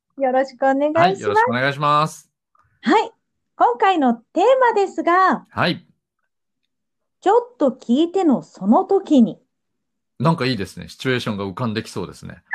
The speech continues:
Speaker 1: いいですよね。
Speaker 2: はい。
Speaker 1: いや、もう私たちも十五回目ですし、お付き合いも長くなってきましたね。
Speaker 2: はい。そうですね。もう、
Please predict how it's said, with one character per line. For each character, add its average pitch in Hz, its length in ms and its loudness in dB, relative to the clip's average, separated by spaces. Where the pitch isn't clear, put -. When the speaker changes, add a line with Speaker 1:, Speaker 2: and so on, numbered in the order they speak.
Speaker 1:
い 311 140 4
い 330 40 4
で 320 120 4
す 247 160 -2
よ 208 140 4
ね。 233 340 4
Speaker 2:
は 117 340 2
い。 - 160 -16
Speaker 1:
い 208 60 0
や、 262 200 0
も 285 160 0
う - 60 0
私 339 260 0
た 370 100 0
ち 349 80 -4
も 285 160 4
十 359 320 4
五 339 180 2
回 381 280 2
目 403 120 2
で 370 120 2
す 339 160 -2
し、 302 480 2
お 247 100 -2
付 180 160 -8
き 320 140 0
合 320 80 4
い 311 40 4
も 277 120 4
長 349 240 0
く 320 100 -2
な 339 120 4
っ 349 40 -2
て 349 120 -2
き 339 100 -4
ま 370 160 2
し 403 60 -14
た 339 100 0
ね。 403 120 2
Speaker 2:
は 415 120 4
い。 - 160 -10
そ 95 240 -12
う - 20 -10
で 80 80 -12
す - 140 -20
ね。 117 380 -4
も 87 1900 -10
う、 - 140 -20